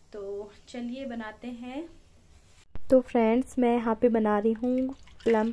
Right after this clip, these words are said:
cake। तो सबसे पहले मैंने यहाँ पे orange juice ले लिया है। अब मैं इसमें सारे कटे हुए dry fruits डालूँगी। मैंने इसमें बादाम, काजू, किशमिश डाले हैं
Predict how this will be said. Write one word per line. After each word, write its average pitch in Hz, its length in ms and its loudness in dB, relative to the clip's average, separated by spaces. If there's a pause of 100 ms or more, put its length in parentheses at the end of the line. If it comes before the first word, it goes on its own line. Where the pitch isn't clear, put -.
cake। 247 340 4
तो 226 140 2
सबसे 220 340 -8
पहले 226 320 -2
मैंने 220 260 -4
यहाँ 220 200 -4
पे 226 180 -6
orange 196 340 -2
juice 214 220 -6
ले 208 140 0
लिया 202 240 -4
है। 233 180 -6 (500)
अब 220 160 0
मैं 233 140 -2
इसमें 240 300 -4
सारे 226 360 -2
कटे 220 300 -2
हुए 214 220 -2
dry 208 280 -2
fruits - 400 -8
डालूँगी। 196 540 -4
मैंने 208 340 -4
इसमें 214 380 -6
बादाम, 202 560 -6
काजू, 202 520 -6 (100)
किशमिश 214 460 -8
डाले 190 340 -4
हैं 220 200 -8